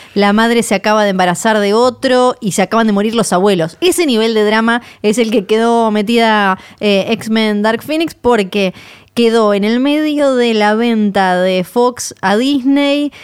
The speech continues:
entonces, eh, con derechos de Marvel que tenía Fox, un universo com-, como, com-, comiquero aparte del que tiene Marvel con Disney, entonces la película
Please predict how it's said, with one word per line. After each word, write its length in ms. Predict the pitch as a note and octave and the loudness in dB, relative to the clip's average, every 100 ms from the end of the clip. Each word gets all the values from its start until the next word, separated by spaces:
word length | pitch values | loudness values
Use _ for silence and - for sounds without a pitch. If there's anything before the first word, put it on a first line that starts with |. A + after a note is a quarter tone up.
| - - | -20 -6
entonces, 1120 | G#3+ G#3+ G#3 A#3 A#3 A3 B3 A3 G#3 G3 - | 0 0 2 0 0 0 0 0 0 -2 -4
eh, 200 | - G3+ F#3 | -4 -2 0
con 200 | G#3+ G#3+ | 0 0
derechos 360 | G#3+ B3 B3 | 0 0 0
de 100 | G#3+ | 2
Marvel 400 | G#3+ B3 A#3+ G#3 | 2 2 2 0
que 120 | F#3+ | 0
tenía 280 | F3+ F#3+ G#3+ | 0 0 0
Fox, 400 | F#3 C#4+ D4+ - - | 0 0 -2 -2 -4
un 160 | A#3 | 0
universo 640 | A#3+ A3 G#3+ B3 A#3+ A3+ | 0 2 0 0 -2 -2
com-, 280 | G3 F#3 F#3 | -2 -2 -2
como, 540 | E3 F3 F3 E3+ F3+ F#3 B2 B2+ A#2+ - | -4 -2 -2 -2 -4 -6 -8 -12 -14 -4
com-, 300 | G3 F#3+ F#3 | 0 0 -2
comiquero 720 | G#3 G3 F#3+ B3 B3 A#3 G3 | 0 0 0 0 2 2 0
aparte 580 | F#3 F3+ C#4+ C#4 C4+ A3 | -2 0 0 0 -2 0
del 200 | F#3+ F3 | 0 -2
que 100 | F3+ | -2
tiene 240 | F#3 G#3+ | -2 -2
Marvel 380 | G3 G#3+ G#3 F3+ | 0 0 0 -2
con 180 | E3+ G3 | -2 -2
Disney, 540 | D4 D#4 C#4+ C#4+ C#4 C4+ - | 0 0 0 0 -2 -4 -12
entonces 320 | - B3 B3 | -6 -2 0
la 160 | A3 G3 | 0 0
película 640 | G#3 A#3+ A#3 A3 G#3 F#3 | -2 -2 -2 0 2 0